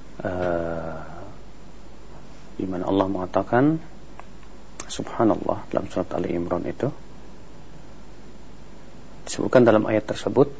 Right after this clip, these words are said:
<clears throat> "Wa idza fa'alu fahishatan," ya, "dzakarullaha fastaghfaru lidzunubihim." Apabila mereka melakukan perbuatan dosa, segera mereka mengingat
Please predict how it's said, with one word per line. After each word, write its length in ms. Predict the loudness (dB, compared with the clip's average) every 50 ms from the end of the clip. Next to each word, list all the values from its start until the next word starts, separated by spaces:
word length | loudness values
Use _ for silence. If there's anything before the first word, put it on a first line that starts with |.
| -8 4
<clears throat> 1900 | 8 8 10 10 10 8 10 8 6 6 6 2 -2 -8 -10 -12 -12 -12 -10 -10 -10 -10 -10 -10 -10 -12 -12 -12 -12 -12 -10 -10 -10 -10 -10 -6 6 6
"Wa 80 | 8 8
idza 240 | 8 8 8 8 8
fa'alu 400 | 10 8 8 8 8 8 8 6
fahishatan," 840 | 6 4 2 4 4 0 2 4 2 4 6 6 6 6 6 4 2 -4 -8 -10 -10 -10 -10 -10 -10 -10 -10 -10 -10 -10 -10 -10 -10 -2 4
ya, 240 | 6 6 6 6 2 -2 -10 -10 -10 -10 -10 -10 -10 -10 -2 8
"dzakarullaha 800 | 10 10 10 10 8 6 8 8 8 8 10 10 10 8 4 2
fastaghfaru 720 | 2 0 0 4 6 6 6 6 4 0 2 4 4 6
lidzunubihim." 720 | 6 6 6 6 6 8 8 8 6 4 0 -4 -4 -6 -8 -10 -10 -10 -10 -10 -10 -10 -10 -10 -10 -10 -10 -10 -10 -10 -10 -10 -10 -10 -10 -10 -10 -10 -10 -10 -10 -10 -10 -8 -8
Apabila 400 | 4 6 6 8 10 10 10 10
mereka 400 | 10 8 8 6 6 6 6 6
melakukan 560 | 8 8 6 6 4 0 2 2 2 0 2
perbuatan 640 | 2 2 2 6 8 8 8 8 6 4 4 10 10
dosa, 400 | 10 10 10 6 -4 -6 -6 -8 -10 -12 -12 -10 -10 -10
segera 400 | -2 2 2 6 8 10 10 10
mereka 320 | 10 8 8 6 4 4 4
mengingat 400 | 4 6 6 6 6 6 4